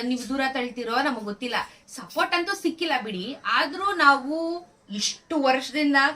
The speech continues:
ಕಷ್ಟ ಬಿದ್ದು ಎಫರ್ಟ್ಸ್ ಹಾಕಿನೋ ಕನ್ಸಿಸ್ಟೆನ್ಸಿ ಕೊಟ್ಟಿನೋ ಇಲ್ಲಿವರೆಗೂ ಸ್ವಾರ್ಥವಾಗಿ ಸ್ವಾಭಿಮಾನವಾಗಿ ನಾವು ಬೆಳ್ಕೊಂತ ಬಂದಿದೀವಿ.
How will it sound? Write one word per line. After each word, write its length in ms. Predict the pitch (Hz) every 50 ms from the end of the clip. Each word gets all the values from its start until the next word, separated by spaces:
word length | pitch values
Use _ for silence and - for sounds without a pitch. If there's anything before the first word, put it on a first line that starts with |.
| - -
ಕಷ್ಟ 360 | - 185 185 - - - 254 254 269 262 -
ಬಿದ್ದು 600 | 240 214 185 180 226 233 226 226 208 196 - - - _ - 196
ಎಫರ್ಟ್ಸ್ 480 | 208 214 - 277 285 285 277 - 269
ಹಾಕಿನೋ 580 | 294 262 240 220 - - 247 240 214 220 220 214
ಕನ್ಸಿಸ್ಟೆನ್ಸಿ 680 | 214 240 226 247 247 339 320 - 320 302 277 - 269 247
ಕೊಟ್ಟಿನೋ 520 | - - 220 214 - 226 220 220 226 220
ಇಲ್ಲಿವರೆಗೂ 760 | - 220 247 254 277 311 339 403 381 320 285 254 190 - 254 277
ಸ್ವಾರ್ಥವಾಗಿ 960 | 269 - - 220 208 208 233 277 339 339 - - 330 294 269 254 254 269 302
ಸ್ವಾಭಿಮಾನವಾಗಿ 1160 | 285 - - 226 196 185 202 247 311 269 320 330 285 285 254 240 226 202 196 190 185 196 262 302
ನಾವು 160 | 262 196 180
ಬೆಳ್ಕೊಂತ 440 | 175 175 170 180 - 180 180 - 302
ಬಂದಿದೀವಿ. 500 | 311 254 208 180 185 170 170 175 175 -